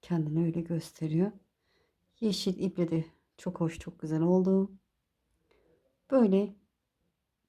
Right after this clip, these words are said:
en son uç kısmında keserseniz hiçbir sorun olmaz. Sık iğne de gidilebilir ama gitmeseniz de olur arkadaşlar. Beni izleyerek yaptığınız için çok çok teşekkür ederim.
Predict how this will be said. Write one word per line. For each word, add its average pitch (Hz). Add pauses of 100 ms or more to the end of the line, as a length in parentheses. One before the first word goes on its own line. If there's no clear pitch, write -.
(520)
en 233
son 220
uç 226
kısmında 185
keserseniz 185
hiçbir 180
sorun 185
olmaz. 165
Sık -
iğne 180
de 170
gidilebilir 196
ama 196
gitmeseniz 180
de 165
olur 156
arkadaşlar. 156 (1120)
Beni 262
izleyerek 185
yaptığınız 196
için 185
çok 185
çok -
teşekkür 202
ederim. 196